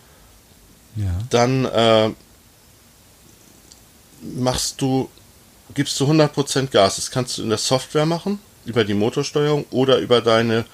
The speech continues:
Speaker 2: deinen Sender, eben über den linken Stick, wenn du Mo
Speaker 1: Ja,
Speaker 2: zwei fliegst.
Speaker 1: Throttle. Hm.
Speaker 2: Äh, also Vollgas, dann den, den Akku anschließen, dann macht der so eine Tonfolge, also piept da wild
Speaker 1: Diet,
Speaker 2: rum.
Speaker 1: diet, diet, genau.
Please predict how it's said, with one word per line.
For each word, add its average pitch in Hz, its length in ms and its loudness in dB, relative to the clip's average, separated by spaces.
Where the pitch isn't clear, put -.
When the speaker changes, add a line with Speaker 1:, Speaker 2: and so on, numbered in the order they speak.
Speaker 2:
deinen 104 240 2
Sender, 131 460 2
eben 113 200 2
über 98 260 0
den 92 340 -2
linken 90 400 -2
Stick, - 320 0
wenn 120 120 0
du 113 60 -2
Mo 113 140 0
Speaker 1:
Ja, 104 60 0
Speaker 2:
zwei 101 240 2
fliegst. 151 480 -2
Speaker 1:
Throttle. 104 300 -6
Hm. 120 260 -2
Speaker 2:
Äh, 123 40 0
also 113 340 0
Vollgas, 165 680 2
dann 117 420 2
den, 120 300 2
den 110 140 -2
Akku - 240 0
anschließen, 160 560 -4
dann 120 160 0
macht - 280 -4
der 135 240 2
so 135 120 -2
eine 123 220 2
Tonfolge, 92 680 0
also 90 200 -10
piept - 340 -12
da 104 220 0
wild 110 180 2
Speaker 1:
Diet, - 60 -4
Speaker 2:
rum. - 160 0
Speaker 1:
diet, - 160 0
diet, 320 200 2
genau. 117 420 -4